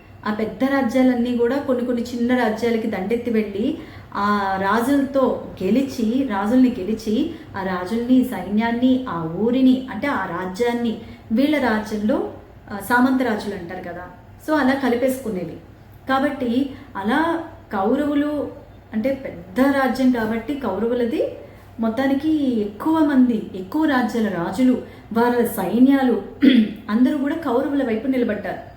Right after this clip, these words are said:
పాండవులదేముంది, మరి వీళ్ళు అన్యాయం చేశారు. పాండవులు ఆ కష్టపడి సంపాదించుకున్న ఆ కొంత, కొన్ని రాజ్యాలు మాత్రమే ఉన్నాయి కాబట్టి, కొన్ని తక్కువ రాజ్యాలు ఉన్నాయి. ఆ,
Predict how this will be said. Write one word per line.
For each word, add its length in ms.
పాండవులదేముంది, 840
మరి 140
వీళ్ళు 240
అన్యాయం 420
చేశారు. 520
పాండవులు 640
ఆ 300
కష్టపడి 400
సంపాదించుకున్న 960
ఆ 80
కొంత, 400
కొన్ని 260
రాజ్యాలు 440
మాత్రమే 400
ఉన్నాయి 340
కాబట్టి, 640
కొన్ని 200
తక్కువ 260
రాజ్యాలు 400
ఉన్నాయి. 420
ఆ, 260